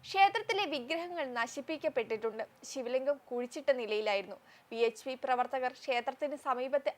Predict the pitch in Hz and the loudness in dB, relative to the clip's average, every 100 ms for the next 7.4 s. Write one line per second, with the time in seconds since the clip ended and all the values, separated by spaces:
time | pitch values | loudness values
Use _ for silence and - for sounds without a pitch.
0 | 233 233 254 294 - 302 277 233 240 294 | 2 2 -4 -8 -4 -4 -4 -6 -4 -2
1 | 285 302 285 247 240 240 - 247 262 262 | -2 -2 -4 -4 -6 -8 -6 -2 0 0
2 | 277 269 247 269 262 254 - - - 339 | 0 0 0 0 -2 -6 -10 -20 0 4
3 | 320 381 381 339 311 320 320 220 214 262 | 4 2 -2 -2 0 -2 -2 -4 -4 -8
4 | 277 294 226 180 214 202 220 - - - | -2 -2 -2 -4 -4 -4 -6 -12 -4 4
5 | 226 - 254 262 269 - 247 262 - 269 | 4 4 -4 2 2 2 -4 -4 0 0
6 | 262 254 - 208 214 233 277 277 220 226 | -2 -10 0 2 2 -2 -6 -6 -6 -4
7 | 226 202 190 | 0 0 -2